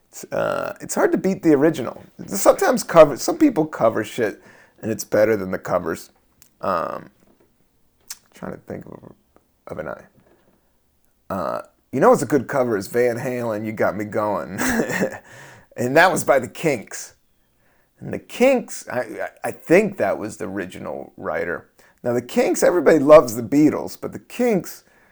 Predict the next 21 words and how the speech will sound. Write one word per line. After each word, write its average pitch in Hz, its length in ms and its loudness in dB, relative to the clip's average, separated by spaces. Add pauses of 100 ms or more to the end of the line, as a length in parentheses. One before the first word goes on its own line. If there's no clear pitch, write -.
(280)
the - 80 -10
Kinks 240 420 -4
had 156 200 2
some - 180 -8
sick - 840 2
songwriting. 113 1120 0
Like, - 160 -12
Lola, 143 600 4 (960)
uh, 92 420 2
is - 200 -8
one 359 140 -2
of 254 80 0
the, 95 80 -2 (180)
one 302 220 -4
of 240 80 -2
the - 60 -6
better, 131 520 4
funniest, 135 880 0 (600)
obscure, 156 920 4 (260)
funky, 147 840 2
weird, 143 720 4